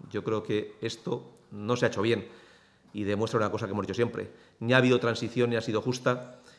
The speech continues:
y las cuencas mineras de Pe-, de León y Palencia se han visto claramente perjudicadas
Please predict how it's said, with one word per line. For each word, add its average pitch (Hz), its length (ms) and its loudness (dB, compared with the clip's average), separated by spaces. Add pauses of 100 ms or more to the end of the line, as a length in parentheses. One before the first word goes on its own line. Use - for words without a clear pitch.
(140)
y 104 200 -2
las 98 200 -2
cuencas 110 280 -2
mineras 110 260 0
de 104 80 0
Pe-, 104 160 0
de 107 220 -4
León 107 120 0
y 110 40 0
Palencia 110 320 0
se - 80 -6
han 104 80 -2
visto 104 200 -4
claramente 101 360 -2
perjudicadas 131 640 4